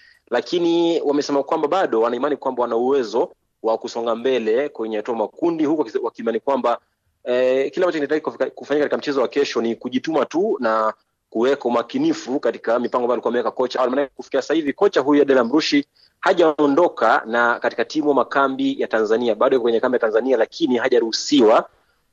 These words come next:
eh, kuwa kwenye touchline hapo kesho katika mchezo dhidi ya Z-, Zambia.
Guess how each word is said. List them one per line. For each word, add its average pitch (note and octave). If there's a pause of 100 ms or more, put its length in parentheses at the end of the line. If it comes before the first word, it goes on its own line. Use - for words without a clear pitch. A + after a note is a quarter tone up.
(160)
eh, A2
kuwa C3+
kwenye A2+
touchline B2+
hapo G#2+
kesho C#3
katika G#2
mchezo A2+
dhidi B2
ya G#2+
Z-, G2
Zambia. A#2+